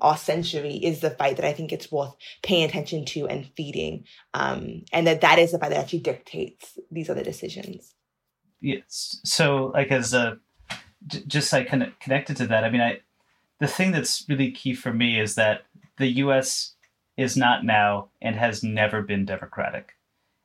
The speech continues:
Speaker 2: And the legitimacy of the Supreme Court rests on the idea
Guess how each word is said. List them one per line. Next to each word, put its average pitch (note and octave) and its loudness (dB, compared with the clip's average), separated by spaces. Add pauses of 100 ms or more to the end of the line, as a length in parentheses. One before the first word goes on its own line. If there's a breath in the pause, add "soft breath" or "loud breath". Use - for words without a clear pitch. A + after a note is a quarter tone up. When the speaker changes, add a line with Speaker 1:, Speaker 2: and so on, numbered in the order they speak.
(120)
Speaker 2:
And G#2+ 2 (140)
the B2+ 0
legitimacy C3 2
of C3 0
the A#2+ -2
Supreme A2+ -2
Court A2 0
rests G#2+ 2
on A2 0
the G#2 0
idea F#2+ 0